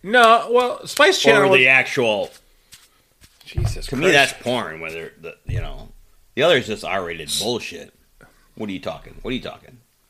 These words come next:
Speaker 1: Can I answer the fucking question, or you wanna
Speaker 2: More specific.
Speaker 1: You're,
Speaker 2: Come on, let's go. I want
Speaker 1: you were
Speaker 2: detail.
Speaker 1: ripping on the porn that I watched for the first time in my life.
Speaker 2: Um, when you say scrambled, I'm, I'm figure it's the old After Hours Scrambled.
Speaker 1: It was Spice Channel.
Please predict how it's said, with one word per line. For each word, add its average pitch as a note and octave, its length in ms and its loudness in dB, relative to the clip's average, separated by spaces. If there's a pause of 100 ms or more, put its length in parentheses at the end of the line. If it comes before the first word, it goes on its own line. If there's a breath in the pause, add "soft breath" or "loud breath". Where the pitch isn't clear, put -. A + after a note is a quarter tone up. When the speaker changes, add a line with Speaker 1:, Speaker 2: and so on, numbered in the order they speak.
(1040)
Speaker 1:
Can A2 140 -4
I G#2+ 40 -2
answer A2 240 -4
the A2 60 -6
fucking G#2+ 220 -8
question, C#3 380 -6
or D#3 120 -6
you A2 120 -6
wanna G#2+ 260 -2 (140)
Speaker 2:
More B2 140 -4
specific. F#2+ 640 -10
Speaker 1:
You're, C3 100 -2
Speaker 2:
Come D3+ 120 -6
on, E2+ 160 -4
let's - 140 -16
go. E2+ 220 -10
I A2+ 40 -8
want A#2+ 120 -4
Speaker 1:
you F3 60 2
were D#3+ 60 8
Speaker 2:
detail. C#3 120 6
Speaker 1:
ripping F3 300 4
on D#3 180 2
the C#3+ 60 -2
porn E3 360 4
that B2 100 2
I A#2+ 80 4
watched A2+ 300 4
for A#2 100 -6
the G#2 60 -6
first A2+ 200 -2
time G#2+ 160 -4
in G2 60 -8
my G2 120 -8
life. E2+ 440 -12
Speaker 2:
Um, G2 560 -10 (320)
when G2+ 180 -10
you G2 80 -10
say A2 140 -10
scrambled, G2+ 520 -6
I'm, E2+ 300 -14 (400)
I'm F#2+ 140 -18
figure G2 300 -8
it's - 180 -10
the F#2 220 -12
old F2 280 -10
After F2+ 360 -10
Hours F2 360 -8
Scrambled. - 400 -4
Speaker 1:
It G3 80 2
was - 220 6
Spice - 340 0
Channel. - 300 -6